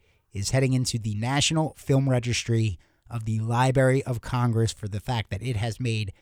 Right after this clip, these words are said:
significant impact in the film industry, in pop culture, in every aspect of life that we know it. And yeah, I'm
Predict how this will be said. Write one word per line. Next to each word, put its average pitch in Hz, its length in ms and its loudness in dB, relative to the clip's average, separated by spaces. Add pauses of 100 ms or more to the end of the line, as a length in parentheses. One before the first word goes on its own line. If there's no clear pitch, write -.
(240)
significant 160 840 4
impact 160 480 2
in 120 320 0 (320)
the 113 120 0
film 208 320 4
industry, 156 760 2 (280)
in 98 220 -6
pop 185 320 2
culture, 131 760 2 (320)
in 117 380 -4 (880)
every 214 360 4
aspect 165 440 4
of 131 120 0
life 135 240 4
that 135 120 -2
we 123 140 -2
know 135 280 6
it. 123 180 0 (440)
And 139 720 0
yeah, 196 300 6
I'm 170 320 6